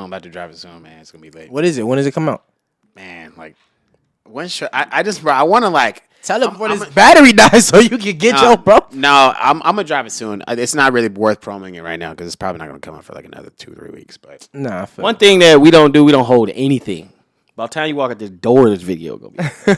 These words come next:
Speaker 2: <laughs>
Speaker 1: What do you mean that? But what do you mean by
Speaker 3: It's
Speaker 1: that?
Speaker 3: already uploaded.
Speaker 2: You know, uh, you know what's coming next, and then we can just end it. You know, uh,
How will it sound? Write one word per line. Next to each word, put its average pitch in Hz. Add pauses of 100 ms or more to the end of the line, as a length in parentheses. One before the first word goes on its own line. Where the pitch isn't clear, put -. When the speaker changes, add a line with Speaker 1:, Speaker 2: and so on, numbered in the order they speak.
(160)
Speaker 2:
<laughs> -
Speaker 1:
What -
do -
you 104
mean 95
that? 87
But 90
what 104
do 104
you 95
mean 92
by 175
Speaker 3:
It's 185
Speaker 1:
that? -
Speaker 3:
already 165
uploaded. 127
Speaker 2:
You 170
know, 196 (120)
uh, 160
you 170
know 185
what's 170
coming 160
next, 180
and 131
then 131
we 135
can 123
just 107
end 123
it. -
You 127
know, 151
uh, 135